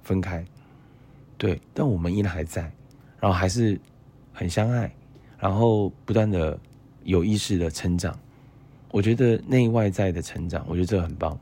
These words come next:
对，所以要很感恩，就一切都是多的，没有是正常，有是多，一切都是多的，凡事感恩。所以，呃，听到一句话说，呃，痛苦怎么样消失？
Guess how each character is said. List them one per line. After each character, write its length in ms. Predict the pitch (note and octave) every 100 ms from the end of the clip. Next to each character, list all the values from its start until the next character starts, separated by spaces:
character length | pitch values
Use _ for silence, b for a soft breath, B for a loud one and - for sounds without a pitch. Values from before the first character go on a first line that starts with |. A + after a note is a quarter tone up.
| B B B B B B -
对， 120 | G#2
所 160 | F#2 A2
以 340 | G#2+ F#2+ E2 - -
要 120 | A2
很 140 | G2+
感 160 | F#2+ E2+
恩， 340 | E2+ E2+ E2+ F2
就 100 | -
一 60 | G2+
切 220 | - G#2+
都 100 | G2
是 140 | F2+
多 240 | F2 E2 D#2+
的， 80 |
没 140 | E2 G#2
有 120 | C#3
是 80 | G2+
正 140 | B2
常， 100 | G#2
有 120 | F#2+
是 120 | E2 F2+
多， 160 | G2
一 60 | F2
切 220 | - G2
都 100 | F#2
是 140 | E2+
多 180 | - E2+
的， 100 | A1+ - B B B B
凡 160 | - F#2
事 140 | G#2+
感 160 | F#2 D2+
恩。 180 | D#2+ D2+ B B B
所 180 | - A#2
以， 400 | A#2 G#2 F#2+ -
呃， 200 | - F2 F2
听 180 | -
到 100 | B2
一 60 | A2+
句 100 | A2+
话 160 | A2+ A#2
说， 240 | B2 A#2 B B B B B B B B
呃， 540 | - G2+ F#2+ F2 F2 D#2+ - - - - - - - - -
痛 240 | D#3+ D3+
苦 200 | G#2 F#2
怎 120 | F2
么 80 | F2
样 140 | F#2+
消 260 | G#2 G2 F#2
失？ 400 | F2 - - E2